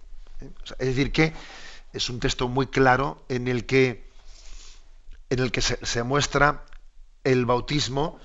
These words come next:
como un adelanto de la muerte redentora de Jesucristo. No es, eh, no es un dato menor el hecho de que Juan Bautista,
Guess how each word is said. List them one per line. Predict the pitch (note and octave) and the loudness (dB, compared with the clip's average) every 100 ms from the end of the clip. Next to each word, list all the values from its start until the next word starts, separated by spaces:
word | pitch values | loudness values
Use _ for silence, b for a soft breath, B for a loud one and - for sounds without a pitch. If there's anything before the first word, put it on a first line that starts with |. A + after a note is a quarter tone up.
| B B B B B B | B B B B B B
como | B2+ B2+ | -2 2
un | D3+ | 6
adelanto | D#3 C#3 C#3+ D3+ D3 - E3 F3+ - | 8 8 8 6 6 0 2 0 -4
de | C3+ C#3+ D3+ - | 2 4 4 4
la | C3 B2+ | 4 4
muerte | C#3 D3+ D3 C#3+ | 4 4 6 6
redentora | B2+ A#2 A2 C#3 C#3 | 6 2 0 4 6
de | B2 | 6
Jesucristo. | A#2 A2+ A2+ A2 G#2 - G2 - B B B B B B B B B - - - - - - - - - - - - | 2 -2 -4 -4 -4 -6 -10 -10 B B B B B B B B B -18 -16 -16 -16 -20 -18 -18 -18 -18 -18 -18 -14
No | A#2 B2+ C3 | 0 4 4
es, | B2+ - - - A#2 | 4 0 -4 -8 -8
eh, | A#2+ A#2 B2 A2+ B2+ | -8 -8 -10 -12 -12
no | B2 B2+ | -4 -2
es | - | -2
un | C3 | 4
dato | C3 C#3 C#3 | 6 6 4
menor | C#3+ D#3 D#3 - - - - | 4 6 4 2 -8 -18 -10
el | A#2 | -2
hecho | A#2+ C#3+ C3+ | 0 4 4
de | B2 | 4
que | |
Juan | A#2+ C3 C3 | 0 2 4
Bautista, | C3 B2+ D3 - C#3+ D#3 | 4 2 2 2 2 2